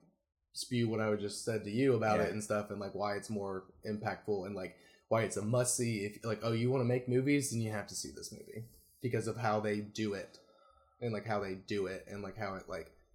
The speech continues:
Speaker 1: something so easy, so some, not so easy, they worked very hard on, and it was, like,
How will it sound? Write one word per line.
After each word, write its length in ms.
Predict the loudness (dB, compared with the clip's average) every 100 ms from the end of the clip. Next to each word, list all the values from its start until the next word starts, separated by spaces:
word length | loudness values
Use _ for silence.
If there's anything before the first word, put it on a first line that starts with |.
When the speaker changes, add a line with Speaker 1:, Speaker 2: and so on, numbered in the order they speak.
| _ _ _ _ 0
Speaker 1:
something 320 | 2 4 2
so 300 | 4 4 2
easy, 280 | 0 -2 -4
so 160 | 0 0
some, 260 | 2 -2 -4
not 220 | -6 -6
so 200 | -6 -6 -4
easy, 260 | -4 -4
they 160 | -6 -6 -2
worked 220 | -4 -2
very 160 | -4
hard 240 | 0 0 0
on, 140 | -2
and 80 | -4
it 80 | -6
was, 260 | -8 -8 -8
like, 140 | -10